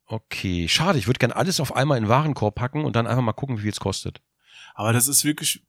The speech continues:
Speaker 2: bei Hearthstone war's ja auch so, bei dem Blizzard-Kartenspiel,
Speaker 1: Mhm.
Speaker 2: dass da so, im Grunde dieses Ganze, was nach dem Hauptspiel kommt, richtet sich an so ein Prozent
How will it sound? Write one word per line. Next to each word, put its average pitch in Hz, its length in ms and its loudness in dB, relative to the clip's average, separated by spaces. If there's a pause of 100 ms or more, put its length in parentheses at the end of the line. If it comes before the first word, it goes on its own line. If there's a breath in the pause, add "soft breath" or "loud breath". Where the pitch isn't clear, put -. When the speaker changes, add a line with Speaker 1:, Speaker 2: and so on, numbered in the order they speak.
(100)
Speaker 2:
bei 107 160 2
Hearthstone 143 720 4
war's 120 300 0
ja 117 80 0
auch - 200 -2
so, 151 380 -2 (220)
bei 120 120 -4
dem 123 140 -6
Blizzard-Kartenspiel, 131 1400 -4 (260 loud breath)
Speaker 1:
Mhm. 113 220 0
Speaker 2:
dass 117 220 2
da 117 160 0
so, 113 240 -2 (420 loud breath)
im 127 180 -2
Grunde 180 760 6
dieses 135 460 2
Ganze, 170 680 2 (160)
was 127 260 0
nach 139 180 4
dem 143 200 0
Hauptspiel 123 440 0
kommt, 117 560 -6
richtet 139 380 -2
sich - 300 -2 (560)
an 127 160 0
so 127 180 0
ein 160 300 2
Prozent 147 760 -2